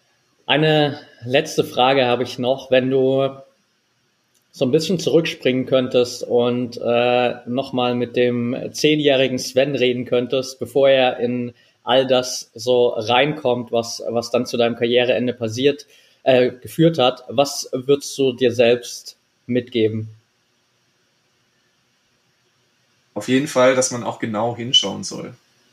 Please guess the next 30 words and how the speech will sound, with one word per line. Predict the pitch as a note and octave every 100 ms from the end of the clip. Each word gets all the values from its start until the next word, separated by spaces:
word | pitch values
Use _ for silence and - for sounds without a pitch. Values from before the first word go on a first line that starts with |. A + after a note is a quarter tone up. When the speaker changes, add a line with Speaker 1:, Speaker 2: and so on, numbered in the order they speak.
| _ _
Speaker 2:
Also, | - A2 A#2 A#2 A2+ A2+ G#2 - _ _ _ _ _ _ _ _ _ _ -
ich | B2+ C#3
habe | C3
vieles | - - C#3+ D3 C3
nicht | C3 C3 -
gesehen. | A#2 G#2 G#2 G#2 _ _ _ -
Also, | G#2+ G#2+ A2 G#2+ - D#3 A#2
wie, | A#2 - - - -
gerade | G#2+ A#2
diese | - A2+ -
Erfolge, | A2+ - A2+ A2+ G#2+
die, | A2 A2
von | A2+ A2+
denen | A2+
ich | A2+
gesprochen | A2+ - - G#2 A2
habe. | G#2+ G#2 -
Und, | A2 A2 - -
ähm, | A2 A2+ A#2 A2+
die | A#2
Erfolge, | A2+ - A#2+ C3 C3+
mit, | B2 -
da | A2+
meine | A#2 C3
ich | C3+
auch | A#2 B2+
nicht | C#3
mal | C3+ A#2+
nur, | A#2+ B2 C3 - _ _ _ _ _ _ _ _ _ -
ähm, | A#2+ A2+ A2+ A2+